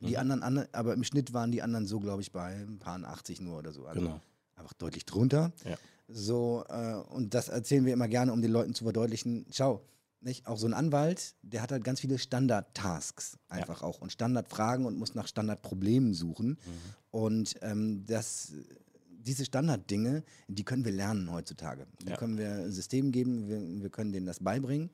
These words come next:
Speaker 1: Und dann musst du im Zweifelsfall halt nicht, weiß ich nicht, äh, dreihundert, fünfhundert Euro die Stunde zahlen, je nachdem, wo du da bist, sondern halt quasi die K I kann dir das direkt sagen.
Speaker 2: Mhm.
Speaker 1: Und, ähm, genau, das ist halt so der, der,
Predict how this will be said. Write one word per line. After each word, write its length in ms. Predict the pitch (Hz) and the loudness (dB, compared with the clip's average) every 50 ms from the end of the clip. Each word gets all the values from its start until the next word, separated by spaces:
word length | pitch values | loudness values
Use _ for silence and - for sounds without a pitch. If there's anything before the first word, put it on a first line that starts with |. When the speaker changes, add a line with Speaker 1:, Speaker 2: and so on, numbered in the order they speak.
| - - - - - - - _ _ | -12 -20 -20 -20 -20 -20 -20 _ _
Speaker 1:
Und 380 | _ - 117 117 117 113 101 110 | _ 0 0 2 2 2 2 0
dann 180 | 113 110 117 120 | 0 0 2 0
musst 180 | 117 110 - | 0 -2 -2
du 40 | 110 | -4
im 80 | 107 101 | -4 -2
Zweifelsfall 720 | 110 104 113 107 - - 113 110 113 113 110 107 92 - | -2 -4 -4 -6 -4 -2 -2 0 0 0 0 -2 -2 -4
halt 180 | 113 107 - | -4 -4 -2
nicht, 380 | 101 127 135 135 - - - 78 | -2 -2 -2 -4 -6 -12 -8 -2
weiß 160 | 107 113 113 | -2 -2 -2
ich 80 | 113 117 | 0 -2
nicht, 300 | 123 123 120 - - 113 | -2 -2 -2 -4 -8 -12
äh, 380 | 107 104 101 113 113 113 113 107 | -14 -14 -12 -10 -8 -8 -8 -8
dreihundert, 520 | 107 - 104 107 110 110 110 113 107 - - | -8 -6 -4 -2 -2 -2 -2 -4 -6 -8 -12
fünfhundert 380 | - - 117 - 120 110 - | -10 -8 -6 -4 -4 -4 -4
Euro 200 | - 113 110 120 | -4 -4 -2 -2
die 80 | 107 98 | -4 -4
Stunde 260 | - - 104 101 95 | -4 -4 -4 -4 -6
zahlen, 320 | - - 110 110 110 113 107 | -6 -4 -4 -2 -2 -2 -2
je 80 | 104 104 | -2 -4
nachdem, 460 | 98 95 - 117 127 135 135 135 127 - | -6 -6 -4 -2 -2 0 -2 -2 -4 -8
wo 300 | - 92 98 104 107 104 | -10 -12 -10 -6 -4 -4
du 80 | 104 92 | -2 -2
da 100 | 90 92 | -2 0
bist, 300 | 90 123 156 180 - - _ _ _ _ _ _ _ _ | 0 0 0 0 -4 -10 _ _ _ _ _ _ _ _
sondern 360 | 104 107 107 107 107 104 95 | -4 -2 -2 0 -2 -2 -2
halt 160 | 104 110 104 - | -4 -6 -6 -4
quasi 440 | - 107 101 101 101 104 101 101 92 | -4 -2 -2 -2 -2 -2 -2 -4 -4
die 120 | 95 95 | -6 -8
K 140 | - 104 - | -6 -6 -6
I 120 | - 104 | -6 -6
kann 160 | - - 101 | -6 -4 -2
dir 80 | 98 90 | -2 -2
das 220 | 90 90 - - - | -2 -4 -6 -8 -12
direkt 440 | 60 60 80 90 82 101 - - - | -16 -10 -8 -4 -4 -4 -4 -4 -4
sagen. 380 | 78 80 76 80 92 113 117 - _ _ _ - - | -2 -2 0 0 -2 -4 -6 -10 _ _ _ -8 -6
Speaker 2:
Mhm. 120 | 92 85 85 82 90 101 - _ | -6 -6 -6 -8 -12 -14 -14 _
Speaker 1:
Und, 600 | 98 101 98 101 101 98 98 98 98 95 - - - _ | -4 -2 -2 0 0 0 0 0 0 -2 -4 -8 -8 _
ähm, 480 | 98 98 98 98 98 98 95 95 95 95 - - - - _ | -6 -4 -4 -2 -4 -4 -4 -4 -4 -6 -8 -14 -20 -2 _
genau, 180 | 135 123 107 | 2 2 4
das 160 | 98 107 - | 2 0 -2
ist 80 | 120 - | 0 0
halt 160 | 131 135 104 | 0 0 0
so 60 | 120 | 0
der, 160 | 110 117 120 107 | 0 0 0 0
der, 360 | - 110 107 117 113 90 | -2 -4 -4 -4 -4 -4